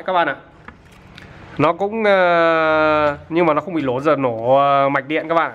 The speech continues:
Có lẽ là cái đời này là cái mạch in nó to hơn. Thì cái mạch in nó to hơn nó sẽ nhiên đi như này này, một G A C vào này. Nó đi dưới mạch in rất to, đến tới nó không nổ được nhá. Nhưng con này mạch in nó bé lắm thì nó, nó nổ rồi. Nó đi theo như này. Nó đi tới chân T một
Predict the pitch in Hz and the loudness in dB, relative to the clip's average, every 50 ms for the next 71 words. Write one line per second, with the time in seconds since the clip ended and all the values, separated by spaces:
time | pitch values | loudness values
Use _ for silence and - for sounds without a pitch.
0 | 127 - 151 147 135 147 156 151 151 143 139 131 127 151 147 139 131 127 131 127 | -6 -4 -2 -2 0 0 0 0 0 0 -2 -2 -2 0 0 0 0 0 0 -2
1 | 127 127 123 123 123 127 123 127 123 120 117 - 151 143 131 160 156 151 147 147 | -2 -2 -2 -4 -6 -6 -4 -4 -4 -4 -4 -4 -2 -2 -2 -2 -2 -2 -2 0
2 | 147 156 151 156 160 160 156 143 135 - - - - - - - - - - 139 | 2 2 2 2 2 0 -2 -2 -4 -10 -18 -20 -20 -20 -20 -20 -14 -6 -2 0
3 | 165 165 156 156 170 170 165 165 165 165 165 165 160 151 151 151 165 165 160 165 | 0 2 2 0 0 0 0 2 2 0 2 0 0 -2 -2 -2 -4 -2 -2 -2
4 | 156 156 156 156 151 151 143 135 127 123 117 110 123 135 135 135 147 151 151 147 | 0 0 2 2 2 2 2 0 -2 -4 -6 -8 -4 -4 -2 0 2 0 0 0
5 | 156 160 151 143 135 127 123 123 123 117 107 - - _ _ _ _ _ _ _ | -2 -2 -2 -2 -2 -2 -2 -4 -8 -10 -12 -18 -20 _ _ _ _ _ _ _
6 | _ _ - - - - - 143 156 165 170 165 160 170 165 147 139 147 156 156 | _ _ -20 -20 -14 -4 -4 0 2 2 2 2 2 2 0 0 -2 -4 -6 -6
7 | 165 160 156 170 156 156 151 143 147 151 151 151 160 160 - 170 147 143 117 113 | -6 -4 -2 0 2 2 0 0 -2 -4 -4 -2 -2 -2 -2 -2 -2 -2 -2 -4
8 | 123 131 127 131 151 156 156 151 147 151 147 143 131 127 127 123 135 143 143 143 | -2 -2 -2 0 0 -2 -2 -4 -4 -4 -2 -2 -2 -4 -6 -8 -8 -6 -4 -2
9 | 139 139 135 151 185 214 208 165 139 143 147 151 151 147 123 104 110 123 127 117 | 0 0 0 0 -2 -6 -8 -6 -6 -4 -4 -2 -2 -2 -2 -2 -4 -4 -4 -4
10 | - - - - - - - - - - - - 139 151 160 160 156 160 160 156 | -6 -10 -16 -18 -20 -20 -20 -20 -20 -16 -8 -4 -2 0 0 0 0 0 -2 -2
11 | 156 147 139 127 123 110 107 - - _ _ _ _ - _ _ - 151 160 165 | -2 -2 -2 -2 -4 -6 -10 -16 -20 _ _ _ _ -20 _ _ -2 -2 0 0
12 | 165 - 147 160 160 175 160 156 170 156 151 143 135 131 123 - - - | 0 0 0 0 0 -2 -2 0 -2 -2 2 2 2 0 0 -2 -10 -20